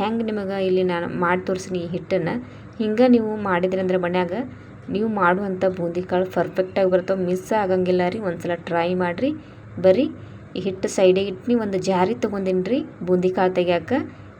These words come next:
ಎಣ್ಣೆ ಕಾಯಕ್ಕಿಟ್ಟೀನಿ. ಹಂಗೆ ಒಂದು ತೂತಿನ ಜಾರಿ, ಒಂದು ಸಾಂಬಾರಿನ ಚಮಚ ತೊಗೊಂಡಿನಿ.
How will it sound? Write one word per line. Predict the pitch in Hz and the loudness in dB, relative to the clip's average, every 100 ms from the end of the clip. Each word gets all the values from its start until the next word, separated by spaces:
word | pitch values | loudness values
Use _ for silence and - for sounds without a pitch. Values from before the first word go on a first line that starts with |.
| - | 0
ಎಣ್ಣೆ | 190 214 226 | 2 0 0
ಕಾಯಕ್ಕಿಟ್ಟೀನಿ. | 190 185 185 185 185 208 349 370 - - - 214 | 4 4 2 -2 0 2 0 -4 -14 -20 -10 -2
ಹಂಗೆ | 190 196 226 | -2 -2 -2
ಒಂದು | 196 208 311 - - - - | -2 -2 -4 -8 -20 -12 -2
ತೂತಿನ | 202 185 208 185 | 0 0 -2 2
ಜಾರಿ, | 196 190 254 220 | 2 4 4 2
ಒಂದು | 208 294 - | 0 -2 -4
ಸಾಂಬಾರಿನ | - - 180 185 185 226 - - - - - - | -2 0 2 2 2 -2 -4 -8 -20 -20 -12 -2
ಚಮಚ | 190 170 180 185 | 0 4 4 4
ತೊಗೊಂಡಿನಿ. | 180 175 180 240 | 2 2 0 -2